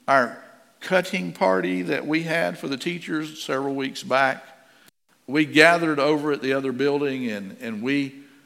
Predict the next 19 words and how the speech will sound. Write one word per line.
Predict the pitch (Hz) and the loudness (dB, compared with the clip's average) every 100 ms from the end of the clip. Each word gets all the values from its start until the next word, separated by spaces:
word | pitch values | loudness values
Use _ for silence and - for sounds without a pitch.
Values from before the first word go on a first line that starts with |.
| _ _ | _ _
we | 135 151 | 0 0
helped | 151 196 240 | 4 2 2
the | 208 | -2
teachers | 180 202 190 - 147 - | -2 -4 -4 -4 -4 -6
cut | - 214 214 117 - - | -8 -4 0 0 -2 -4
all | 143 175 | -2 0
the | 208 139 | -2 -4
stuff | - 165 165 | -2 -2 -2
they | 175 | -4
had | 165 151 | -4 -4
to | 135 | -6
cut | - 175 143 | -4 0 2
out | 117 107 | 2 0
to | 131 | -8
put | 123 185 | -4 -2
on | 170 | -2
their | 160 | -2
bulletin | 147 180 160 135 113 | -2 -2 -2 -4 -4
boards | 113 113 117 - | -2 -4 -6 -10